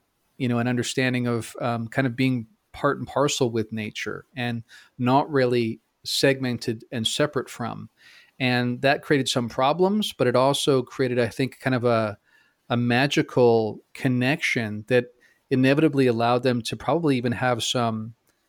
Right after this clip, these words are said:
psi capacities that we don't have. You know, I, I know that I've mentioned when I was talking with Joe McMoneagle a few months ago, he mentioned how he believes, you know, psi capacities,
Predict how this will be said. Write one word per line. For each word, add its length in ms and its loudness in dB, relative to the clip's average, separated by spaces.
psi 420 4
capacities 760 0
that 100 -4
we 200 2
don't 340 0
have. 460 -8
You 80 -8
know, 120 0
I, 220 0
I 40 0
know 120 4
that 100 4
I've 180 2
mentioned 600 -2
when 180 2
I 80 4
was 320 0
talking 340 0
with 160 0
Joe 160 2
McMoneagle 500 2
a 80 4
few 140 -2
months 240 -2
ago, 220 0
he 120 -2
mentioned 420 -2
how 340 0
he 180 2
believes, 600 4
you 100 0
know, 180 2
psi 340 2
capacities, 920 -2